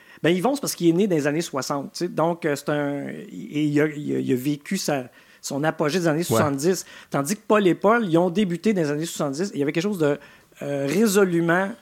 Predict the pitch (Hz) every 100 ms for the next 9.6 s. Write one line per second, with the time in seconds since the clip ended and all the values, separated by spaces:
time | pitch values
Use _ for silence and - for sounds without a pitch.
0 | _ - 147 143 143 131 190 190 160 143
1 | 165 156 135 123 147 135 160 214 220 226
2 | - 196 196 214 220 202 180 170 143 156
3 | 156 185 156 - 151 170 170 147 143 147
4 | 151 139 131 127 147 143 147 - - 220
5 | 285 - - - _ - - 151 139 135
6 | 127 127 143 135 185 165 139 139 - 180
7 | 175 151 135 - 185 214 - - - -
8 | - - 165 165 160 147 139 - 226 170
9 | 139 156 156 208 233 185